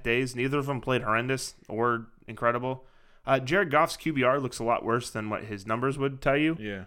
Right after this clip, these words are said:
Speaker 1: His Q B R is eighteen point eight. Um, his numbers
Speaker 2: And
Speaker 1: aren't
Speaker 2: somehow
Speaker 1: that bad.
Speaker 2: Sam Darnold's is eighty-eight point five, but their numbers are almost identical.
Speaker 1: Yeah, I just,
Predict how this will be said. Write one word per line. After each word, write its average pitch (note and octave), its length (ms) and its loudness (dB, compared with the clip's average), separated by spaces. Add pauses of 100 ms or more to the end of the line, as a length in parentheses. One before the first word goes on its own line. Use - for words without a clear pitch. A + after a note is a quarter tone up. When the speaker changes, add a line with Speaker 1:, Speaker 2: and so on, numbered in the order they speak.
Speaker 1:
His C#3 160 -6
Q E3+ 160 -6
B D#3 80 4
R C#3+ 140 6
is A2+ 140 -4
eighteen C3+ 420 -4
point B2+ 240 -2
eight. D#3 340 -4 (260)
Um, A#2 220 2
his A#2 180 -6
numbers F3 300 2
Speaker 2:
And F3 140 4
Speaker 1:
aren't D#3+ 180 4
Speaker 2:
somehow C#3+ 60 -2
Speaker 1:
that D#3 160 6
bad. D#3+ 60 6
Speaker 2:
Sam F3+ 140 -4
Darnold's C3 520 -2
is A2 320 -6 (280)
eighty-eight C3 480 -2
point A2 200 -10
five, A#2 260 -2
but G#2 80 -10
their G#2+ 80 -6
numbers A2+ 300 -8
are E2 80 -8
almost G#2 200 -8
identical. E2+ 540 -14 (460)
Speaker 1:
Yeah, G#2+ 320 4 (160)
I B2 100 0
just, C3 300 -4